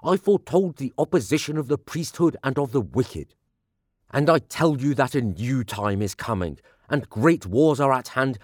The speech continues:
and we must sustain a more severe contest than that in which we are now engaged.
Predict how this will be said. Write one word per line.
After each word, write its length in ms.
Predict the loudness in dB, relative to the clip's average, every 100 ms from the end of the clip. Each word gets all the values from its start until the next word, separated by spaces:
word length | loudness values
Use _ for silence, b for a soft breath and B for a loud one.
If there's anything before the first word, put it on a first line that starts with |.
| b
and 140 | -2 0
we 160 | 0
must 380 | 2 0 -2 -6
sustain 560 | -6 -6 -4 -2 0 0
a 60 |
more 260 | 0 0 0
severe 480 | 0 -2 0 0 0
contest 580 | -2 -4 -2 -6 -6
than 160 | -6 -2
that 220 | -2 -2
in 160 | -2 -2
which 240 | -2 -2
we 100 | 0
are 120 | 0 0
now 360 | 0 0 0
engaged. 720 | 0 0 0 -2 -4 -12 _